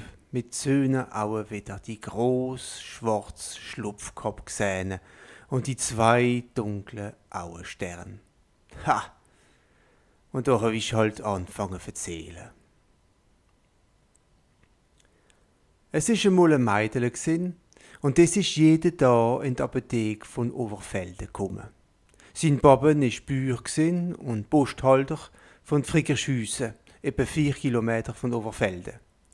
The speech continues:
Ich kenne ja die Gödla von Oberfelde. Da laufen nebeneinander her der Kanal, der Eisenbahn und ein Flüssel, wie Wedisch heisst. Und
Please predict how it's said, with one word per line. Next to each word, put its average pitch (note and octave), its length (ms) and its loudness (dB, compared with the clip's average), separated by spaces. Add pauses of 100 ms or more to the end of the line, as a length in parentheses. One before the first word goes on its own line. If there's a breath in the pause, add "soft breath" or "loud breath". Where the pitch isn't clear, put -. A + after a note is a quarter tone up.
(520 soft breath)
Ich A#2+ 160 -2
kenne B2 200 4
ja C#3+ 200 4
die C3+ 200 -6
Gödla A#2+ 600 4
von C3+ 220 0
Oberfelde. F#2 840 -4 (400 loud breath)
Da C#3+ 100 4
laufen D3+ 540 8
nebeneinander B2+ 580 0
her D3 440 0
der B2+ 120 -4
Kanal, A2+ 720 0 (400 soft breath)
der - 80 -18
Eisenbahn D3 920 4
und E3 180 4
ein E3+ 60 2
Flüssel, D#3+ 720 -2 (260)
wie B2+ 240 -8
Wedisch A#2 540 -2
heisst. - 520 -16 (1300 loud breath)
Und E3 320 4